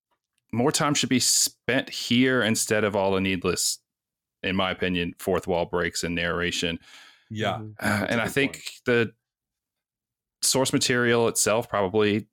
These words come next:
Speaker 1: leads it, lends itself better to a television series, which we got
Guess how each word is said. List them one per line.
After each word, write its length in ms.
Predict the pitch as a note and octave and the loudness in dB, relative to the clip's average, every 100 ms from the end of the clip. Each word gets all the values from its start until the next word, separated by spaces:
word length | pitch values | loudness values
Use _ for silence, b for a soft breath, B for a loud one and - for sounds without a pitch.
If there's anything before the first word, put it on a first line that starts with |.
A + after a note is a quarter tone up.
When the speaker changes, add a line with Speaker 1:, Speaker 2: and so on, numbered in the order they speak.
| _ | _
Speaker 1:
leads 280 | C2 F#2 F2+ | -2 -2 0
it, 120 | F2+ - - - | -4 -6 -14 -4
lends 220 | G#2 G2 | -2 -2
itself 300 | F2 G#2+ F#2+ | -2 -2 0
better 260 | G2 F#2+ G2 | 0 0 0
to 460 | - G2 F#2+ F#2+ F#2 | -2 0 2 2 0
a 80 | |
television 480 | F2+ F2+ A#2+ G2+ F#2+ | 0 -2 0 0 -2
series, 560 | - F#2 F#2 G#2+ G2 - | -2 0 0 0 -2 -4
which 360 | E2+ - - - | -6 -4 -4 -2
we 160 | F2+ | -4
got 420 | - A2 A2 G2 | -2 -2 0 -2